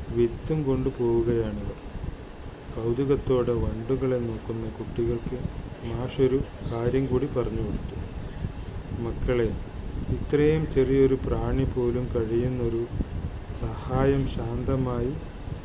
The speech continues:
മറ്റുള്ളവർക്ക് നൽകുന്നു. നമ്മൾ മനുഷ്യരും എപ്പോഴും വഴക്കും ബഹളവുമായി നടക്കുന്നു. കൂടെയുള്ള മനുഷ്യർക്കും ചുറ്റുമുള്ള ജീവികൾക്കും ശല്യമുണ്ടാക്കും.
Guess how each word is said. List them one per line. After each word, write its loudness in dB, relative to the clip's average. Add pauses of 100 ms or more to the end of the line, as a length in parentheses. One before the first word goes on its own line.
(180)
മറ്റുള്ളവർക്ക് 2
നൽകുന്നു. 2 (960)
നമ്മൾ 4
മനുഷ്യരും 2 (800)
എപ്പോഴും 2
വഴക്കും -2
ബഹളവുമായി 0
നടക്കുന്നു. -6 (840)
കൂടെയുള്ള 4
മനുഷ്യർക്കും 0
ചുറ്റുമുള്ള 2
ജീവികൾക്കും 0 (100)
ശല്യമുണ്ടാക്കും. -2